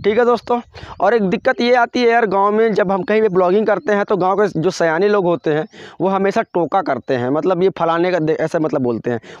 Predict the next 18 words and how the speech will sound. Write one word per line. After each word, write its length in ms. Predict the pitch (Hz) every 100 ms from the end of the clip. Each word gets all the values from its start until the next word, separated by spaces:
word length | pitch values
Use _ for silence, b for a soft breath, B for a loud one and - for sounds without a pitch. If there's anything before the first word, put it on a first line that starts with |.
| -
"वो 60 | 170
फलाने 340 | 156 160 185
का 100 | 202
लड़का 300 | 185 180 175 180
देखो 280 | 180 175
क्या 440 | 170 - - 208 233
बकबकाए 520 | 190 185 190 175 185
जा 160 | 170 156
रहा 120 | 151
है 100 | 160
फ़ोन 280 | - 131 127
पे।" 180 | 120 117 - B B B B
तो 100 | -
कुछ 140 | 156 156
ऐसा 280 | 139 - 151
है 80 |
यार, 180 | 123 120 - B B B -
लेकिन 280 | 151 208